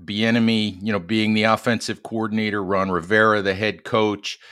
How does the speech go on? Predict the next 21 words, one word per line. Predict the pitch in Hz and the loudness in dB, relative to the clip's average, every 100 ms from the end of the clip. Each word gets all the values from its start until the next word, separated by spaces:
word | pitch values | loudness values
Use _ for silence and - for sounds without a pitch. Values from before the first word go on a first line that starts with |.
| - - _ _ _ | -20 -20 _ _ _
What | 156 220 | 2 2
are | 240 | 4
your | 208 160 | 2 0
thoughts | - 143 147 - | 2 2 2 2
on | 151 139 | 0 0
Bieniemy | 117 127 131 135 135 127 | 0 2 4 4 2 0
so | - 131 120 | 0 0 0
far? | - 123 120 117 104 - - _ _ | 0 2 4 4 0 -10 -20 _ _
And, | 127 131 - | 0 0 2
and | 135 135 | 2 4
I | 135 | 4
am | 135 151 160 | 2 0 0
very | 113 135 147 | 2 4 4
curious | 151 - 143 139 131 - | 0 0 2 2 0 -2
for | - 120 | -2 -2
your | 120 | -2
thoughts | - 117 117 - | 0 2 2 2
on | 117 107 107 | -2 0 2
whether | 113 110 113 104 - _ _ _ _ _ _ - 92 87 | 2 4 2 2 -4 _ _ _ _ _ _ -20 -18 -2
Bieniemy | 117 113 123 131 120 113 104 | 2 4 4 4 2 0 0
is | 98 85 | -2 -4